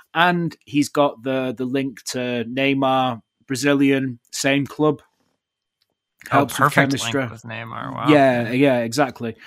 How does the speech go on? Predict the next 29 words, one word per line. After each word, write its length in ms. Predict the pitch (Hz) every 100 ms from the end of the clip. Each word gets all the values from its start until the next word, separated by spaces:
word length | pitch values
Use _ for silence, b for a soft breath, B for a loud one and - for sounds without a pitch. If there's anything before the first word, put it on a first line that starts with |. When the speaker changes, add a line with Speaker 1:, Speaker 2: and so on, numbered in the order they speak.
| B B B
Speaker 1:
So 460 | - 151 143 135 - _
that, 200 | 156 156 151
that 180 | 185
was 140 | 165 -
definitely 460 | - - 160 135
worth 320 | 127 139 131 -
the 80 |
fifty 340 | 117 135 - 123
grand 420 | 131 127 110 101 _ _
that 120 | 131 113
I 100 | 123
put 220 | 143 127
into 280 | 123 - 110
it. 100 | - _ B B B B B -
Speaker 2:
Yeah, 180 | 147
I 40 | 170
was 80 | 123
Speaker 1:
Um, 40 |
Speaker 2:
gonna 120 | 165
Speaker 1:
for 60 | 147
Speaker 2:
say, 260 | 143 156 170
Speaker 1:
me. 40 |
Speaker 2:
like, 560 | 135 120 120 - - -
you 120 | 131
know, 440 | 127 123 120 120 117
these 460 | - 127 131 113
evolutions 760 | 120 123 120 123 135 139 123 110
that 80 | 117
y-, 140 | 113